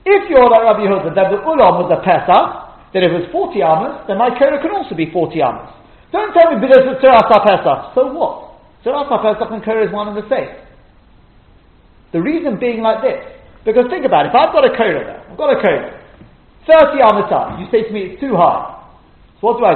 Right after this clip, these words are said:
do? I take two little lechayim, two little sticks, ten tefachim each, eighty centimeters. This is thirty amas up, it's fifteen meters up in the, in the sky. Okay? I've got my little sticks, which are ten tefachim, eighty centimeters.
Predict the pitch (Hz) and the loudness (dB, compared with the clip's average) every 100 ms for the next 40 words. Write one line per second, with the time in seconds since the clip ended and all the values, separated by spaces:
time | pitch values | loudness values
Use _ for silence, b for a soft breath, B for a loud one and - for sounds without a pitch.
0 | 147 156 156 214 - 285 277 254 220 196 | 2 0 0 -4 -6 -4 -2 0 0 -2
1 | - - 165 185 - 180 143 170 175 254 | -6 -12 -10 -6 -2 0 0 0 -4 -6
2 | 233 - - - 127 - - - - - | -4 -4 -6 -6 -6 -8 -16 -20 -20 -20
3 | - _ - 262 233 - 208 190 151 165 | -20 _ -2 -2 -4 0 0 0 -4 -8
4 | 214 - 240 226 180 151 131 135 135 202 | -10 -14 -14 -10 -6 -6 -6 -12 -8 -8
5 | - - - 269 240 - 262 233 233 196 | -10 -20 -18 -16 -14 -8 -6 -6 -6 -6
6 | 185 131 165 - 220 220 190 185 180 170 | -6 -10 -10 -12 -12 -10 -14 -14 -14 -8
7 | 170 - 156 156 156 156 - 131 113 - | -6 -6 -8 -10 -10 -14 -12 -12 -12 -16
8 | - _ - _ _ 135 147 190 - - | -20 _ -20 _ _ -10 -4 -4 -6 -14
9 | b b b 180 175 277 269 240 226 220 | b b b 2 4 4 6 4 2 0
10 | - 175 - - 202 190 196 202 170 196 | 0 0 0 -4 -4 0 0 -2 -2 -4
11 | 139 131 208 196 180 - 156 127 120 117 | -4 -4 -6 -6 -8 -6 -6 -8 -16 -18
12 | 98 | -20